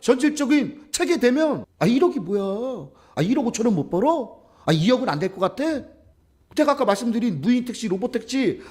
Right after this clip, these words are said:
자율주행 택시 우리가 사업권 갖고 면허권 갖고 했을 때, 아, 연봉, 연봉으로 이억, 삼억을 안 되겠냐고 이십사 시간 팡팡 돌아가는데, 아, 사람이 운행하냐고.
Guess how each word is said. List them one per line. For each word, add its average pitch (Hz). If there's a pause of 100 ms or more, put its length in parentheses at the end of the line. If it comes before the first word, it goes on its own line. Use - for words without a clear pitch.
자율주행 247 (180)
택시 -
우리가 240
사업권 311
갖고 262
면허권 269
갖고 277
했을 330
때, 285 (240)
아, 165
연봉, 226 (240)
연봉으로 277
이억, 208
삼억을 269
안 143
되겠냐고 214 (160)
이십사 247
시간 202
팡팡 269
돌아가는데, 175 (220)
아, -
사람이 262
운행하냐고. 170